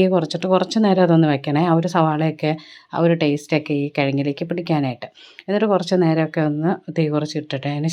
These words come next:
ശേഷം ഇങ്ങോട്ട് എടുത്താണ്ടല്ലോ, നല്ല ടേസ്റ്റാണ് കേട്ടോ ചപ്പാത്തിയുടെ കൂടെ കഴിക്കാനായിട്ടേ. പിന്നെ ഇതിൻ്റെ കൂടെ ലാസ്റ്റ് കുറച്ച്, ആ, കസൂരി മെത്തിയും കൂടി ഇട്ടിട്ടുണ്ടെങ്കിൽ വേറൊരു ടേസ്റ്റാണേ. അപ്പം ഇത് ചപ്പാത്തിക്ക് മാത്രമല്ല കേട്ടോ, അപ്പത്തിനും ഇടിയപ്പത്തിനും ഒക്കെ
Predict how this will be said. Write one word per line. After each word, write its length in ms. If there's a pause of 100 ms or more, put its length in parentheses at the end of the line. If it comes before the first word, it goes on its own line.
ശേഷം 320
ഇങ്ങോട്ട് 260
എടുത്താണ്ടല്ലോ, 480 (140)
നല്ല 420
ടേസ്റ്റാണ് 460
കേട്ടോ 160 (160)
ചപ്പാത്തിയുടെ 440
കൂടെ 180
കഴിക്കാനായിട്ടേ. 600 (200)
പിന്നെ 240
ഇതിൻ്റെ 300
കൂടെ 200 (180)
ലാസ്റ്റ് 380
കുറച്ച്, 340 (260)
ആ, 20 (260)
കസൂരി 400
മെത്തിയും 280
കൂടി 140
ഇട്ടിട്ടുണ്ടെങ്കിൽ 500
വേറൊരു 400
ടേസ്റ്റാണേ. 480 (460)
അപ്പം 180 (120)
ഇത് 180
ചപ്പാത്തിക്ക് 500
മാത്രമല്ല 400
കേട്ടോ, 140 (100)
അപ്പത്തിനും 400
ഇടിയപ്പത്തിനും 500
ഒക്കെ 180